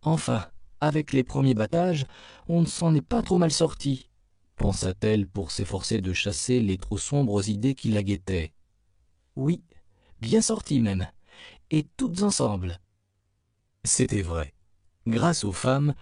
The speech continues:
la batteuse et la locomobile du père Tessandier avaient pu être mises en marche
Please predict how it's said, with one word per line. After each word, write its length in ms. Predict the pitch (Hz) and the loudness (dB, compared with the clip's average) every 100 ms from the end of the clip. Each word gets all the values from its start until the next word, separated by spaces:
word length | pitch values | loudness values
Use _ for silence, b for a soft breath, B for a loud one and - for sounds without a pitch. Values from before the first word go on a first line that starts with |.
| b b | b b
la 160 | 98 104 | -2 0
batteuse 540 | 113 123 170 180 135 | 0 0 4 4 4
et 80 | 107 | 2
la 100 | 95 | 2
locomobile 600 | 92 - 107 104 117 147 | 2 2 2 4 4 2
du 100 | 95 | 0
père 240 | 95 107 - | 0 0 2
Tessandier 720 | 131 123 117 110 110 135 143 - | 0 2 2 2 2 2 0 -2
avaient 240 | 113 131 | 0 0
pu 220 | 123 143 | 2 2
être 200 | 139 107 | 2 2
mises 280 | 95 113 107 | 4 4 4
en 60 | 104 | 4
marche 360 | 117 120 - | 4 2 -2